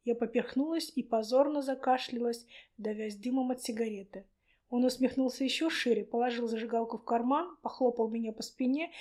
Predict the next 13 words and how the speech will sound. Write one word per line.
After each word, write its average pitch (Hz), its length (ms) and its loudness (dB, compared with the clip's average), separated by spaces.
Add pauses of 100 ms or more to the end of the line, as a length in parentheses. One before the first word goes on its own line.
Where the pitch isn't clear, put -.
(140)
и 247 80 -2
легко, 247 300 2
без 285 160 2
всякого 262 400 0
приглашения 233 640 0
с 233 100 -8
моей 226 180 0
стороны, 254 520 -2 (240)
сел 240 200 0
рядом 262 320 2
за 240 140 0
столик, 214 540 -8 (220)
придвинув 247 500 -2